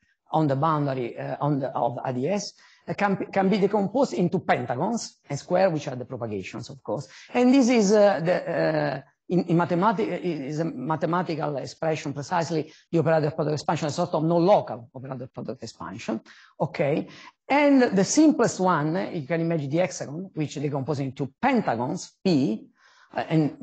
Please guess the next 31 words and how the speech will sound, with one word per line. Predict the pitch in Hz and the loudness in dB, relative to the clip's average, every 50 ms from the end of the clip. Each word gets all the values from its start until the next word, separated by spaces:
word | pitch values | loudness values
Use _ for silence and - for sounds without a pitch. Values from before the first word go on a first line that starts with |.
| - | -10
this | - 127 151 156 131 | -4 -2 0 0 0
gives | 117 151 123 120 117 | 0 -2 -2 -2 -2
rise | 139 135 139 127 | -4 -2 -4 -4
to | - - | -4 -4
the, | 127 123 123 | -4 -4 -4
also | - 143 143 139 - 131 | -4 -4 -4 -4 -4 -6
to | 113 131 | -6 -4
the | 127 123 | -4 -2
idea | 123 127 127 110 | -2 -2 -2 -2
of | 104 | -4
the | 113 113 | -6 -8
string | 110 - - 131 135 135 123 135 - - - _ | -10 -8 -4 -2 -2 -2 -2 -4 -8 -12 -16 _
flux | _ - 143 117 107 - | _ -6 -4 -4 -4 -4
tube, | - 143 151 160 - - | -4 -4 -2 -2 -2 -4
but | - 113 - | -4 -6 -6
I, | 110 117 107 - | -6 -8 -6 -4
I | 139 | -4
don't | 135 135 131 - | -4 -4 -4 -6
have | 139 131 123 113 - | -6 -6 -6 -6 -6
time | - 143 139 127 117 113 | -6 -6 -4 -4 -6 -8
for | - - - | -10 -10 -8
this. | 113 107 120 180 | -8 -6 -6 -4
But | - 190 190 | -2 0 0
anyhow, | 214 208 - - - - - | 2 0 0 -4 -8 -6 -2
in | 190 151 | -2 0
two | - - 254 | 2 2 0
pentagons, | 160 - - 185 151 131 - 151 151 196 226 226 196 - - - - - - | 0 0 -2 -2 -2 -2 -2 -2 -2 0 -2 -2 -4 -8 -12 -20 -12 -4 0
and | 196 208 240 | 2 4 6
you | 269 254 | 4 4
can | 254 254 247 240 | 4 2 2 4
imagine | 220 220 226 233 233 202 143 123 160 208 247 262 262 | 4 2 2 2 2 0 0 -2 -2 -2 -2 -2 -4